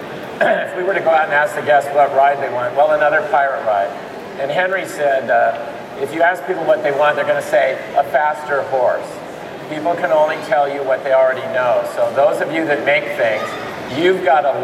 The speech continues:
lead people to the next transformation. And that's, again, what we did with Star Tours. So where is the next guy that's gonna do this? Well, I think this is a good example of someone who is out there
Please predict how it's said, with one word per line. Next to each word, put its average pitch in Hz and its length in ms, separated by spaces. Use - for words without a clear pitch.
lead 156 400
people 131 300
to - 140
the 120 100
next 117 360
transformation. - 880
And 120 140
that's, 135 240
again, 123 420
what 110 200
we 110 160
did 113 220
with 104 120
Star 110 300
Tours. - 400
So 160 160
where 185 220
is 208 200
the 151 160
next 160 300
guy 123 320
that's - 200
gonna 120 260
do 131 160
this? - 280
Well, 131 120
I 160 140
think - 200
this 156 200
is 143 140
a 147 60
good 135 220
example 127 540
of 123 100
someone 131 420
who 160 120
is 151 160
out 170 300
there 160 500